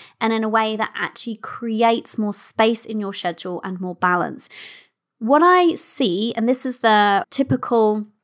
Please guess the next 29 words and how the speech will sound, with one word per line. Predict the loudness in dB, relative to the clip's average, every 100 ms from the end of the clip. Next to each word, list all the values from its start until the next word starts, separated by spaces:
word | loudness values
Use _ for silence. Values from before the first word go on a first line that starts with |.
| _
sort | 0 4 4
of | 4
symptom | 2 2 2 -2 -2 -4 -8
of | -4
this | -2 -4
phenomena, | -2 0 0 -2 -6 -16 -20 _
is | 0 2 2 0 -2 -6
that, | 2 2 2
or | 0
actually | -2 -4 -6 -8 -12
partial | 0 2 2 0 -6
cause, | 0 2 2 -2 -8
is | -6
that | 0 0 -2 _ _ _ _ _ _ 4
often | 4 2 0 2 4 0 -4
we've | -6 -6 0
built | 0 2
our | 2 2
business | 2 0 2 0 -2 0
without | 2 2 2 2 2 0
a | 2 0 -2
long-term | -6 0 2 4 2 2 4 4 4 2
view | 0 0 2 0 0
of | 2 4 4 4 2 0 -14 _ _ _
sustainability | -2 2 4 4 4 4 2 -2
in | -4
terms | -4 -6
of | -2
our | 0 -2